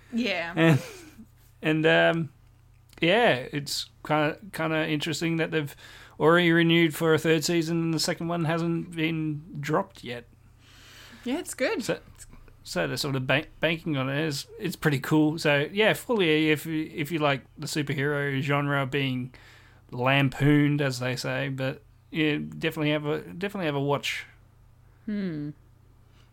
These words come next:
Speaker 1: Yeah,
Speaker 2: Hmm.
Speaker 1: it's, it's, it's kind of, yeah, it's, it just kind of turns the whole notion of superheroes and what it means to be a hero kind of on its head, and, um, there's some
Speaker 2: Fi-
Speaker 1: really interesting characters, and it's very funny as well, and Karl Urban's in it.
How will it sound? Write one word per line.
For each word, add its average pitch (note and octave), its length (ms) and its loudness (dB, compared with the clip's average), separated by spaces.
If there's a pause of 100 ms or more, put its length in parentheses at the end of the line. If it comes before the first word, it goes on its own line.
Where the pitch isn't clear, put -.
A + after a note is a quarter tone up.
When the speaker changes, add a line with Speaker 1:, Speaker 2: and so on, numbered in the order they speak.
Speaker 1:
Yeah, C4 240 2
Speaker 2:
Hmm. G3 60 0
Speaker 1:
it's, - 340 -8
it's, A#3 200 0
it's A#3+ 200 -4
kind B3+ 280 0
of, B3 180 -2
yeah, F3+ 280 -4 (140)
it's, - 340 -12 (100)
it G#3 140 -10
just - 280 -8
kind A#3 160 -2
of G#3 80 -6
turns F#3 540 -8
the F#3 120 -6
whole F#3 240 -4
notion F3 640 -10
of D#3+ 280 -12 (540)
superheroes E3 960 -4
and D#3+ 300 -12
what E3+ 140 -8
it - 40 -12
means E3+ 580 -8
to F3 100 -10
be D#3+ 160 -6
a D3 60 -6
hero D#3 360 -8
kind D#3+ 200 -10
of D3 100 -12
on D#3+ 100 -8
its - 180 -14
head, D3+ 260 -10
and, C#3 220 -16 (220)
um, C3+ 300 -12
there's E3+ 140 -6
some F3+ 140 -8
Speaker 2:
Fi- - 100 0
Speaker 1:
really F3 400 -6
interesting E3+ 500 -10
characters, D#3+ 680 -10
and F#3 80 -6
it's G3 140 -6
very D#4+ 200 -2
funny A3+ 340 0
as - 120 -10
well, D#3+ 220 -4
and D4+ 240 0
Karl B3 320 2
Urban's A#3 400 -2
in C3+ 120 -14
it. C#3 60 -20